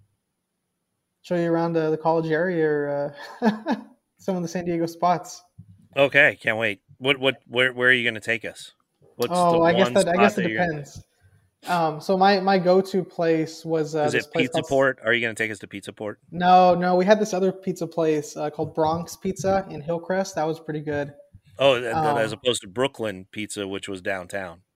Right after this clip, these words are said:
Speaker 1: Um, my, my, my place was, uh, this place called Sayulita's. There are a few different locations, but it's, like, Mexican Filipino fusion.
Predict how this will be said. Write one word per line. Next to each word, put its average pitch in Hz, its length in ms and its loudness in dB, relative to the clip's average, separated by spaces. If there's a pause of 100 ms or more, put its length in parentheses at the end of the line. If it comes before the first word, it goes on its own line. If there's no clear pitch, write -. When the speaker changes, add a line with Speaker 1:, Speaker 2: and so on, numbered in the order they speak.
(380)
Speaker 1:
Um, 147 680 -2
my, 180 320 2
my, 185 240 2
my 196 240 4
place 165 500 0
was, 160 320 -2
uh, 151 140 -2
this 147 140 -12
place 160 200 -4
called 156 140 -4
Sayulita's. 151 680 -2
There 156 100 0
are 156 40 2
a 156 40 -4
few 190 120 -4
different 185 280 -2
locations, 151 580 -6
but 160 100 -4
it's, 156 160 -4
like, 151 180 -4
Mexican 165 460 -8
Filipino 156 560 -8
fusion. 170 580 -6